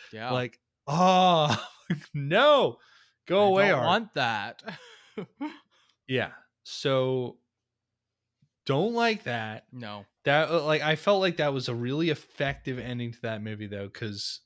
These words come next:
Speaker 2: like, that could have been done so much more cheaply, and it ended up being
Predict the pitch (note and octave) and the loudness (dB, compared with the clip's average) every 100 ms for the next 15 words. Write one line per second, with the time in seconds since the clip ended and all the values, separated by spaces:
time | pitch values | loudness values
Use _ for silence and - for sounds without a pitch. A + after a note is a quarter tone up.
0 | - G#2+ G2+ - _ _ _ - B2 - | -10 -10 -10 -16 _ _ _ -4 -4 -2
1 | C#3 C3 B2 B2 A#2 A2+ - C3 C3+ D3 | -4 -2 -4 -4 -4 -4 -6 -6 -4 -6
2 | - D3 C3+ - B2+ A#2+ A2+ A2 A2 - | -6 -6 -6 -8 -10 -8 -6 -6 -8 -12
3 | _ _ _ _ - A#2 A2 G#2+ G#2+ - | _ _ _ _ -10 -6 -4 -4 -8 -10
4 | B2 A2+ B2 B2+ B2+ A#2+ A#2+ _ _ - | -14 -10 -6 -4 -2 -4 -4 _ _ -10
5 | A2 G#2+ G2+ G2 | -8 -8 -10 -14